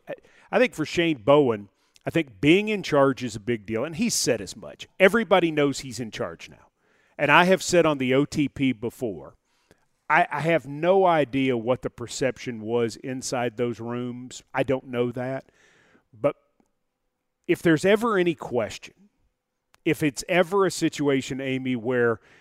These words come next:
people are saying, "Well, is, you know, is this up in the air?"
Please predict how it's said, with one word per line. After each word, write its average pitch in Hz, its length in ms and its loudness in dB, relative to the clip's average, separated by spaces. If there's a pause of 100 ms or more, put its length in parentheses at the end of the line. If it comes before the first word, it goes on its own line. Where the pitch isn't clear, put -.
(160)
people 147 320 -2
are 131 120 0
saying, 127 340 -4
"Well, 151 720 -4
is, - 640 -14
you - 460 -10
know, 147 120 -4
is 127 180 -4
this 165 260 0
up 147 180 0
in 147 80 -2
the 135 160 -2
air?" 131 120 -2